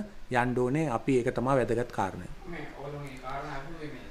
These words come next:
Speaker 2: සාක උදාහරණයක් මේ අපි ඊයේ පෙරේද නම් මේ මාසෙක පෙරේද තුනේ නම් අපි දකිනවනේ විශේෂයෙන් ජී එල් පී දිස් මහත්තයා සමග ඔබතුමා ඇත්තටම ඔබතුමාගේ හිතන දේ, ඒක නිකන් දේශපාලනික වශයෙන් සහ නිකන් එක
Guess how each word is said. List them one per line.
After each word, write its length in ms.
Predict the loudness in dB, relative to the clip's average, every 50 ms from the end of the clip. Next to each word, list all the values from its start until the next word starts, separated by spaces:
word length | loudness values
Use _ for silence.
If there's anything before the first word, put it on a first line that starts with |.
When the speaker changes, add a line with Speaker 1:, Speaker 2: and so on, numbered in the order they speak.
| -12
Speaker 2:
සාක 220 | -12 -12 -10 -10 -6
උදාහරණයක් 460 | -4 -4 -4 -2 -4 -6 -6 -6 -6
මේ 200 | -6 -6 -6 -6
අපි 120 | -6 -8 -10
ඊයේ 200 | -12 -14 -12 -12
පෙරේද 280 | -12 -10 -10 -8 -8 -8
නම් 160 | -8 -8 -8
මේ 140 | -8 -8 -8
මාසෙක 320 | -8 -8 -8 -10 -10 -10
පෙරේද 320 | -10 -10 -10 -8 -8 -8
තුනේ 240 | -8 -8 -10 -10 -10
නම් 160 | -10 -10 -10
අපි 120 | -10 -10 -10
දකිනවනේ 480 | -10 -12 -12 -12 -10 -10 -8 -8 -8 -8 -10 -10 -10 -12 -12 -12
විශේෂයෙන් 380 | -14 -14 -12 -12 -10 -10 -8 -8
ජී 180 | -8 -8 -8 -8
එල් 80 | -8
පී 120 | -8 -8 -10
දිස් 140 | -8 -8 -6
මහත්තයා 320 | -6 -6 -6 -8 -8 -8
සමග 260 | -8 -8 -10 -10 -10
ඔබතුමා 320 | -10 -10 -10 -10 -8 -8 -8 -8 -8 -8 -8 -6 -6 -6 -6 -6 -6 -6 -6 -6 -6 -6 -6 -6 -8 -8 -8 -8 -8 -8 -8 -8 -6
ඇත්තටම 240 | -6 -6 -6 -6 -4
ඔබතුමාගේ 460 | -4 -4 -4 -4 -4 -4 -4 -6 -4
හිතන 180 | -4 -4 -4 -2
දේ, 140 | 0 -2
ඒක 100 | -2 -2
නිකන් 280 | -2 -4 -4 -6 -6 -8 -6
දේශපාලනික 560 | -4 -4 -4 -4 -4 -6 -4 -4 -4 -4 -4
වශයෙන් 320 | -6 -6 -6 -8 -8 -8
සහ 80 | -8 -6 -6 -6 -6
නිකන් 220 | -6 -6 -8 -8 -8
එක 160 | -8 -8